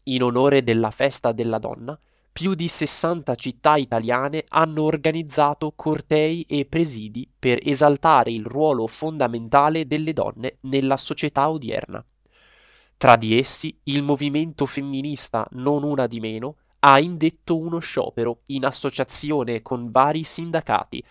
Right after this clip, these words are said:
per la protezione dei settori lavorativi più precarizzati e meno tutelati, che,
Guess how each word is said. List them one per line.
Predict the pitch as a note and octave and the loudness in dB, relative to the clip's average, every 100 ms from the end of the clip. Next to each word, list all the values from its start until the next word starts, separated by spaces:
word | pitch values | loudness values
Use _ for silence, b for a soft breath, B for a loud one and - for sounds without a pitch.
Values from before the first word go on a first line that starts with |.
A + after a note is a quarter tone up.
| b | b
per | _ B2 A#2 | _ 2 4
la | A#2 | 2
protezione | - B2+ D3 - C3 B2 C#3 C#3 | 2 -4 -2 -2 -2 -2 -4 -2
dei | C3+ | -2
settori | C#3 - C3+ - C#3+ D3+ | 0 -2 -4 -2 -2 0
lavorativi | C#3+ C#3+ D3 D#3 - - - - b b | 0 0 0 -4 -8 -14 -12 -12 b b
più | - D#3+ D#3 | -10 -8 -8
precarizzati | - E3 D#3 D#3+ E3 C3+ A#2+ A#2 A#2 D3+ - | -2 -2 2 2 2 0 2 2 0 -10 -6
e | B2 | -6
meno | A#2+ D3+ D#3+ | -4 -4 -4
tutelati, | D#3 D3 D3+ A#2+ - - A2+ _ _ _ | -6 -6 -4 -4 -6 -12 -18 _ _ _
che, | C3 G#2+ | 2 2